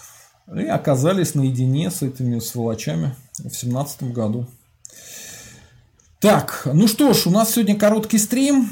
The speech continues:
А, мы обо всем поговорили, о чем хотели. А, напоминаю, что, м, подписывайтесь на канал, ставьте лайки, пишите комментарии.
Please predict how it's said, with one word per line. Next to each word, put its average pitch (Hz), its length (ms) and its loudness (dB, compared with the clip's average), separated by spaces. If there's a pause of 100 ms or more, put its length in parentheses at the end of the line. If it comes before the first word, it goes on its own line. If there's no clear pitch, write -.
(100)
А, 151 240 0
мы 170 200 2
обо 175 220 4
всем 175 240 0
поговорили, 185 640 2
о 165 80 2
чем 147 240 0
хотели. 139 580 0
А, 123 460 0
напоминаю, 151 880 2
что, 135 540 -2
м, 123 320 0
подписывайтесь 143 720 -2
на 151 80 -6
канал, 220 480 0
ставьте 135 480 -2
лайки, 135 460 0
пишите 127 360 -8
комментарии. 170 680 -2